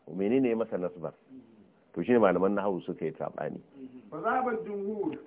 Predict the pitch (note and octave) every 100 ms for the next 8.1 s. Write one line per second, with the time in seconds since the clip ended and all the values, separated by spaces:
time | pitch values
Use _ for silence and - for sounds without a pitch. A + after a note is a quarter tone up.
0 | - G#2 G#2+ A2+ G3+ F#3+ C#3+ A2+ G2+ G2+
1 | A2+ A2 A2+ G2 - - - E2+ A2+ A#2
2 | - - D#4 F#3 A3+ B3+ C4 A#3 F#3+ F#3+
3 | A#3+ A#3 G#3 F#3 F3 E3+ A3 A#3+ A3 F#3+
4 | F3+ F3 G3+ A3+ G3+ E3+ D#3+ D#3 D#3+ F#3+
5 | E3 A3+ A3 D#3+ D3 B2+ B2+ A#2 A2 -
6 | G#2 F3+ D#3+ C#3+ C3+ C3 A#2 A#2 A2+ F#2+
7 | A#2 D3+ B2+ C3 D3 B2+ B2 C#3 E3+ C#3